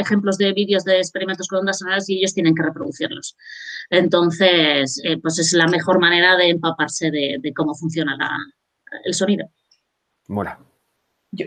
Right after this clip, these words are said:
Speaker 3: yo como comparto el nivel con Blanca, evidentemente, pues podría decir la misma, ¿no?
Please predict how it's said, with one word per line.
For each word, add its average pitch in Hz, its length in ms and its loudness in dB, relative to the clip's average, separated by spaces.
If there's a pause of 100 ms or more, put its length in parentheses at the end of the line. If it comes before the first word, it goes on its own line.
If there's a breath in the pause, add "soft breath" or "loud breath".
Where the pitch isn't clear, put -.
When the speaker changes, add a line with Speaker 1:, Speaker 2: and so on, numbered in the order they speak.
Speaker 3:
yo 196 180 0
como 208 160 2
comparto 185 460 2
el 185 100 4
nivel 190 280 4
con 208 200 4
Blanca, 202 440 4
evidentemente, 190 680 0
pues 208 180 -2
podría 185 260 2
decir 185 280 0
la 185 140 4
misma, 208 480 2
¿no? 233 280 0